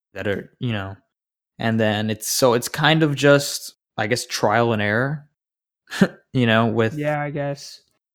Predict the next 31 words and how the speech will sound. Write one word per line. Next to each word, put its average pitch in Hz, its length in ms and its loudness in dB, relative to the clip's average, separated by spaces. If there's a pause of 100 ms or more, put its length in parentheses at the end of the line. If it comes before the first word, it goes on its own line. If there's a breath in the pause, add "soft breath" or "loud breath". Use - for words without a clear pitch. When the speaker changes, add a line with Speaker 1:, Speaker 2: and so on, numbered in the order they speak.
(180)
Speaker 1:
Because 147 260 8
that's 160 160 6
Speaker 2:
Yeah, 170 40 4 (100)
Speaker 1:
something 233 120 -2 (100)
Speaker 2:
<laughs> - 40 0
it 208 160 -4
is 214 60 2
Speaker 1:
I, 165 80 6
Speaker 2:
trial 160 340 2
Speaker 1:
I, 156 40 0
Speaker 2:
and 160 100 -4
error. 156 100 -4 (240)
Speaker 1:
I 143 60 4
think 165 240 2
that's 160 160 -4
something 156 220 2
that 147 120 0
the 135 80 2
show 135 220 4
clearly 135 580 4
establishes. 110 680 0
Like, 110 160 -4
with 117 80 2 (280)
visions, 131 540 0 (720)
she - 320 2
could 139 220 0
see, 127 500 2
but 117 220 0
she 117 260 -4
kind 120 400 -2
of, 120 260 0